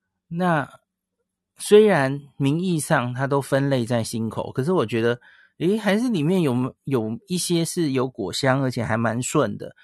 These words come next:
也不会觉得有特别，那个，就觉得喝不下去这样子哦。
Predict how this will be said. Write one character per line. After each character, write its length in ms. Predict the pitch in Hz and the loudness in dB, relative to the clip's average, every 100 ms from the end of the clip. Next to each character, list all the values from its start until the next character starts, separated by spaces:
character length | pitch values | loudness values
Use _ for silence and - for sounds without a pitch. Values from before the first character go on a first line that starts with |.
| _ _ | _ _
也 100 | 123 | -10
不 140 | 135 | -2
会 180 | 185 180 | -2 -2
觉 200 | 143 127 | -2 -2
得 300 | 127 120 117 | 0 -2 -2
有 180 | 110 107 | -4 -4
特 160 | - | -2
别， 380 | 131 120 104 107 - _ _ _ _ _ _ _ _ _ | -2 -2 -2 -6 -12 _ _ _ _ _ _ _ _ _
那 160 | 139 135 | -6 -2
个， 600 | 123 87 - 50 - - - - - _ _ _ - - - | 0 -2 -4 -8 -10 -14 -20 -20 -20 _ _ _ -20 -20 -10
就 80 | 135 | -8
觉 140 | 113 | 0
得 120 | 113 | 2
喝 140 | - 120 | 4 2
不 100 | 113 | 4
下 160 | 127 | 2
去 280 | 101 - 104 | 4 0 0
这 100 | - | 2
样 180 | - 107 | 0 -2
子 180 | - - | -6 -8
哦。 160 | - | -10